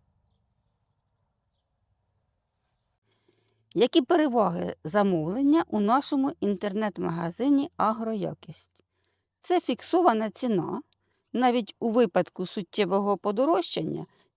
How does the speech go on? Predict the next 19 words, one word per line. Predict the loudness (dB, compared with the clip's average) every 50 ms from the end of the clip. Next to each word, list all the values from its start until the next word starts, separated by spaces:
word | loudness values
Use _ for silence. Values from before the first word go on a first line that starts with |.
| _ -6 0
ціни | 2 4 4 6 4
не | 4 2 2
будуть | 2 0 0 0 0 -2 -2
перераховані, | 0 2 2 4 4 4 2 2 0 -2 -2 -2 0 2 2 2 2 2 0
якщо | 0 -2 -2 -4 -6 -6 -2 -2
є | -2 0 0 -2
предзамовлення. | -2 0 -4 -4 -4 -2 -2 0 0 0 -2 -4 -6 -10 -10 -12 -12 -12 -14 -16 _ _ _ _ _ _ _ _ _ _ _ -2
Не | 0 0 2
потрібно | 4 2 2 2 0 0 2 2 2 2 2 0 -2 -2 0
робити | 2 2 2 2 0 0 0 -2 -6 -6
передоплати. | -4 -2 0 0 2 0 0 -2 -2 -6 -6 -6 -8 -8 _ _ -16 -16 -16 -16 _ _ _ _ _ _ _ _ _ _
Широкий | -6 -2 0 2 4 2 2 2 0 -2 -2 -2
асортимент | -4 -6 -4 -2 -2 -2 -2 -2 -2 0 0 2 4 4 2 2 0
та | -2 -4 -2
висока | -2 -2 -4 -4 -6 -6 -4 -2 -4
якість. | -2 -2 -6 -8 -10 _ -12 -14 -14 -14 _ _ -20 -20 _ _ _ _ _ _ _ _ _ _ _ _ _ _ _ _ 0
Можливість | 2 2 4 4 2 0 0 2 2 0 -2 -4 -6 -8 -2
вибору | 0 0 2 2 2 0 0 0 -4
фракції. | -4 -4 -4 -2 -4 -4 -10 -16 -16 -10 -8 -6 -6 -4 -4 -4 -6